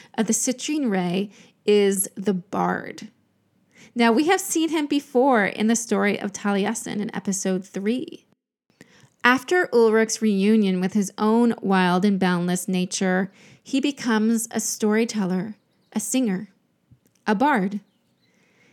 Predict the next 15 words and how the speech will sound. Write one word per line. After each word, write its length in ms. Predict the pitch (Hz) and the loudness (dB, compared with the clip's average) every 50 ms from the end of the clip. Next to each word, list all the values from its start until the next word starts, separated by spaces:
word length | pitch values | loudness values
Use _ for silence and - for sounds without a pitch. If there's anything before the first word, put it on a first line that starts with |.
| - | -10
His 260 | - - 285 262 220 240 | -4 -2 0 0 2 2
muse 640 | 233 226 240 277 285 233 196 185 175 190 190 - - - | 2 2 4 4 4 4 2 2 0 -2 -4 -6 -4 -2
is 160 | 226 226 - | -2 0 0
his 200 | 254 233 226 233 | 0 0 0 0
wild 640 | 220 208 214 214 220 226 254 277 311 320 320 330 - | 0 2 2 4 4 4 4 4 2 2 0 -2 -4
feminine 600 | - - 233 226 220 233 233 240 240 240 226 - | -4 0 0 2 2 2 2 2 2 2 0 -2
other 220 | - 202 185 202 190 | -2 -2 0 0 -2
half, 540 | 175 - - 202 185 - - - - - _ _ _ - - _ | -2 -4 -6 -6 -6 -6 -8 -14 -20 -20 _ _ _ -20 -20 _
his 260 | - 240 226 - 220 | -4 -2 -2 0 0
mother. 540 | 208 202 214 220 202 - - - - - - _ _ _ _ _ _ _ _ _ _ _ _ _ _ _ _ - | 2 2 2 2 2 0 -4 -8 -12 -20 -20 _ _ _ _ _ _ _ _ _ _ _ _ _ _ _ _ -2
The 80 | 247 226 | 0 2
masculine 760 | 226 226 233 226 240 240 - - - 285 262 285 277 254 | 4 4 4 4 4 2 0 -6 -6 -4 -4 -2 -2 -2
tells 480 | 240 - - - 220 220 220 220 220 - | -2 -4 -2 0 0 2 2 2 0 -2
the 140 | - 214 202 | -4 -6 -6
tales 500 | - - 220 202 202 196 196 190 196 | -4 -4 -2 -2 0 0 -2 -2 -4